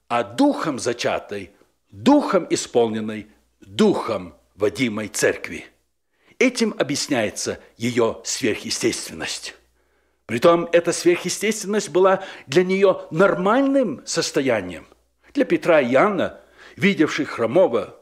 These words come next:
просящего милостыни, было совершенно нормально сказать: «Во имя Иисуса Христа Назарея встань и ходи»,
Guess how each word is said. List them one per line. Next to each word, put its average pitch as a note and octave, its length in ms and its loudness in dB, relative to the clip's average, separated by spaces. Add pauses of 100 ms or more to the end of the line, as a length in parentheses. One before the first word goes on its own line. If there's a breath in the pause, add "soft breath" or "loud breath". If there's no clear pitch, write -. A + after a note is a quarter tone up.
просящего B2 600 -2
милостыни, B2 640 -2 (220 loud breath)
было B3 180 4
совершенно F3+ 560 0
нормально C3+ 460 0
сказать: B2+ 480 -2 (200 loud breath)
«Во D#3 140 6
имя B3+ 460 0
Иисуса A3+ 460 0
Христа A3 340 -2
Назарея D3+ 520 2
встань F#3+ 500 -2
и C3 60 -4
ходи», A#2 520 -4